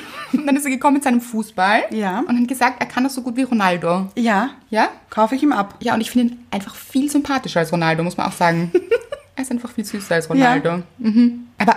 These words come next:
Speaker 1: war Ronaldo ein fantasievolles Kind? Wahrscheinlich schon. Er hat sich seine Fußballkarriere sicher schon vorgestellt als Kind.
Speaker 2: Das, glaube ich, machen viele Kinder.
Speaker 1: Ja. <laughs> Ja. Nicht aus allen wird ein Ronaldo.
Speaker 2: Nein. Gott sei Dank.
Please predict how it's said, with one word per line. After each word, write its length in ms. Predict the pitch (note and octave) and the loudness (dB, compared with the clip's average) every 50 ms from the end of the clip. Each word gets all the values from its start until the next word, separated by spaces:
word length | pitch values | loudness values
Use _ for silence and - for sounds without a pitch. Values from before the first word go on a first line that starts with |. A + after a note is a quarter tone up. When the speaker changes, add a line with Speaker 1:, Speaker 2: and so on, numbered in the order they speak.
| - | 2
Speaker 1:
war 220 | - G3 F#3 G#3 - | 0 -2 0 0 0
Ronaldo 340 | F#4 F#4+ D#4 G3+ G3+ A3 C4+ | 0 2 2 2 2 2 2
ein 120 | D4 E4 F#4 - - _ _ _ _ | 2 0 0 -4 -14 _ _ _ _
fantasievolles 680 | - - C4 B3+ C#4 - - C4 B3+ - C4 C4+ C#4+ - | -6 -4 -4 -4 -4 -4 -6 -6 -2 -2 -2 -2 -2 -4
Kind? 280 | - - B3+ F4+ - - - - - - - - - | -4 -2 -2 -2 -2 -6 -16 -20 -20 -20 -20 -16 -10
Wahrscheinlich 400 | - G3 - - G3+ A#3 F4+ - | -8 -4 -2 0 2 2 2 2
schon. 160 | - F#4+ C4 - | 2 0 0 0
Er 160 | - - - | -2 -2 -2
hat 100 | C#4 C#4 | -4 -2
sich 60 | D#4 | 0
seine 140 | - B3+ A#3 | 0 0 2
Fußballkarriere 720 | A#3+ - C4 C4 - B3 A#3+ - A3+ A3 G#3+ F#3+ F#3+ G3+ G#3 | 2 0 -2 -2 -2 -2 -2 -2 -2 0 0 0 0 0 -2
sicher 460 | G3+ - A#3+ A#3 - A#3+ A#3 A#3 A#3 - - - | -2 -4 -2 0 2 2 2 2 0 -6 -16 -12
schon 160 | - - G3+ | -8 -8 -4
vorgestellt 360 | - F3 E3+ E3+ D3+ D#3+ D#3+ - | -2 -2 -4 -2 -2 -4 -4 -4
als 160 | - D3+ - | -4 -8 -8
Kind. 220 | - E3 D#3+ E3 - | -8 -8 -8 -8 -8
Speaker 2:
Das, 180 | - G#3 F#3+ - | -8 -8 -4 0
glaube 220 | A3 G#3 A3+ B3+ | 2 2 2 2
ich, 80 | C#4 - | 2 0
machen 220 | C4 A#3 B3 C4 | 2 2 2 0
viele 240 | C4 - C4 B3+ C4 | 2 2 2 2 2
Kinder. 420 | B3+ - F#3 F3 E3+ E3+ F3 E3+ D#3+ - - - | 0 -2 -6 -4 -4 -4 -4 -6 -8 -10 -14 -12
Speaker 1:
Ja. 240 | F3 F3 F3 F3 - _ | -10 -10 -10 -10 -12 _
<laughs> 200 | - - A#3 B3 | -2 0 2 4
Ja. 300 | B3+ A#3+ C4 B3 G#3 F#3+ - - - - - - - _ - | 4 2 2 -2 -4 -6 -10 -16 -20 -20 -20 -20 -12 _ -2
Nicht 200 | G#3+ A#3 - - | -2 -2 -2 -2
aus 80 | B3 | -4
allen 300 | - - F#3+ G3+ A3+ A#3 | 0 0 0 2 2 2
wird 100 | A#3 A#3 | 2 2
ein 80 | A#3 A#3+ | 2 0
Ronaldo. 540 | A#3+ A#3+ A#3+ A#3 A3 G#3 - E3 E3 F3 F3+ | 2 2 2 2 2 2 4 4 2 2 2
Speaker 2:
Nein. 300 | A#3+ A#3+ A3+ A#3+ B3 B3 - - - _ _ _ _ _ _ - - - | 2 2 2 2 2 0 -4 -12 -20 _ _ _ _ _ _ -20 -10 -6
Gott 220 | - B3+ B3 - | -4 -4 -4 -6
sei 120 | - B3+ B3+ B3+ | -8 -8 -8 -6
Dank. 320 | - A3+ F3 D3+ D#3 - | -8 -8 -8 -10 -14 -18